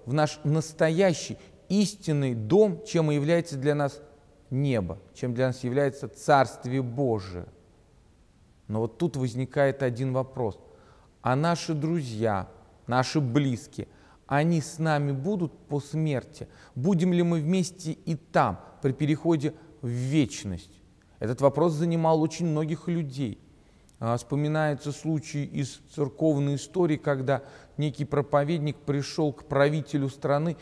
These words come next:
и стал рассказывать ему о, о рае, об аде, о вечной радости праведников и вечных муках грешников, с тем, чтобы этот правитель принял крещение,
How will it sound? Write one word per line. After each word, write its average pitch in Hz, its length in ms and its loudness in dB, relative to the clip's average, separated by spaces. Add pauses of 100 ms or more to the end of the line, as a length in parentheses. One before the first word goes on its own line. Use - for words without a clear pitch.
(200)
и - 80 -2
стал 156 340 4
рассказывать 147 800 0
ему 123 300 -2 (600)
о, 107 380 0 (1040)
о 104 520 -2
рае, 120 500 4 (260)
об 104 320 -4
аде, 123 460 0 (400)
о 123 340 2 (800)
вечной 143 480 0
радости 139 680 0 (280)
праведников 143 840 2
и 120 80 -2
вечных 131 480 -2
муках 131 520 -2
грешников, 120 840 -2 (800)
с - 80 -20
тем, 214 260 2
чтобы 165 400 2
этот 160 300 -2
правитель 170 320 0
принял 190 400 2
крещение, 151 760 -4